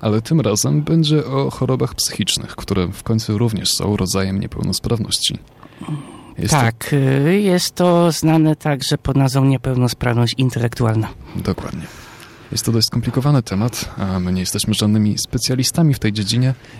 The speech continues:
Speaker 1: więc postaramy się po prostu zadawać pytania Zbyszkowi.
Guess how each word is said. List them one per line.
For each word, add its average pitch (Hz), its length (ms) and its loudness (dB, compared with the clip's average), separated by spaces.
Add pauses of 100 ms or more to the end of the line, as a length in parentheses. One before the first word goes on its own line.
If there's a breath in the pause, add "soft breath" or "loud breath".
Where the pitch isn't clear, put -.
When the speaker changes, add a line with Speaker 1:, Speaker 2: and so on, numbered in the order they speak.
Speaker 1:
więc 139 240 2
postaramy 107 500 2
się - 140 0
po 98 100 -2
prostu - 320 -4
zadawać 95 440 0
pytania 92 460 -4
Zbyszkowi. - 600 -8